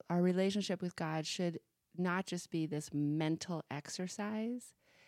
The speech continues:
You know, and we're very, obviously very new to podcasting. And one of the conversations we've had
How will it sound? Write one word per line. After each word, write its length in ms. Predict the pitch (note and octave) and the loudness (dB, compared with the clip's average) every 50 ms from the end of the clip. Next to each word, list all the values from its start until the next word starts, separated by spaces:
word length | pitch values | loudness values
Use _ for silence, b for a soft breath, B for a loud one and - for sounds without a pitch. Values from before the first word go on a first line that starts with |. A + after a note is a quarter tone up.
| b b b b b b b b b b _ - | b b b b b b b b b b _ -2
You 140 | G#3+ A3 A3 | 0 2 4
know, 140 | G#3 G3+ | 6 4
and 180 | F#3+ D#3 F#3+ G3+ | 4 4 4 6
we're 220 | G#3 B3+ C#4 C4 | 6 6 6 6
very, 320 | G#3+ G#3 G3 F#3 F3+ F3 - | 6 4 4 4 4 2 2
obviously 400 | - F3 F3+ F3+ E3+ E3+ F3 E3 | 0 0 0 0 0 0 0 0
very 240 | D#3+ E3 D#3+ D#3 D3+ | 2 2 2 2 4
new 300 | D#3 D#3+ D#3 D#3+ D#3+ D#3 | 4 6 6 6 4 4
to 140 | - - E3 | 2 0 -2
podcasting. 880 | - - - D#3+ D#3+ F3 F3+ - - E3 C#3+ C#3+ C#3+ - - D3 D3 D3+ | -2 -4 -4 -2 -2 -2 -2 -2 -4 -4 -4 -4 -6 -6 -6 -4 -2 0
And 100 | D3+ D3+ | 2 2
one 160 | D#3 F3 F#3 | 4 4 4
of 60 | F#3+ F3+ | 4 2
the 60 | F3+ | 2
conversations 680 | - F3+ F3 D#3+ D#3+ D#3+ - D#3+ D#3 D#3 - D#3 D3+ D#3 | 0 0 0 0 0 0 0 0 -2 0 0 -2 -2 0
we've 160 | D#3 C#3+ C#3+ | 0 -2 -2
had 720 | - - - - E3+ F#3+ G#3+ G3+ E3 D3 C#3 C#3 C3 D#3 | -4 -6 -8 -6 -4 -2 0 0 0 -2 -2 -4 -6 -6